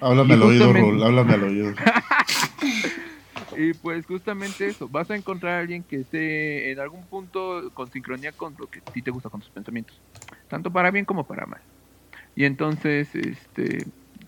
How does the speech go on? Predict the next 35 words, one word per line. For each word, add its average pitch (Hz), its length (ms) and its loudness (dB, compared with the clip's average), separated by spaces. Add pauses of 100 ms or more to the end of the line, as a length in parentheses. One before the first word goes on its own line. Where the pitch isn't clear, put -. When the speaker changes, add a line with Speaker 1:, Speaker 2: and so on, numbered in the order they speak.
Speaker 2:
creo - 200 4
que 185 80 2
es 175 80 2
eso, 226 260 0 (120)
explora 143 440 4
quién 151 200 0
está 147 260 2
a 139 60 2
tu - 100 -2
alrededor, 143 460 -2 (240)
no 175 120 6
te 196 80 0
acomplejes 151 640 -2
con 120 160 -8
quien 117 260 -6
se 117 80 -6
encuentra 131 560 -2
en 113 380 -6
X - 300 -4
o 98 40 -4
Y 110 160 0
cosas. 202 400 0 (1080)
Si 139 100 8
está 135 160 6
haciendo 156 360 6
an-, 147 240 6
más 139 320 2
o 135 60 -4
menos 143 280 -4
que 139 120 -10
tú, 151 320 0
no, 127 360 -2
aquí 117 380 -2
todos 143 260 2
estamos 127 460 -2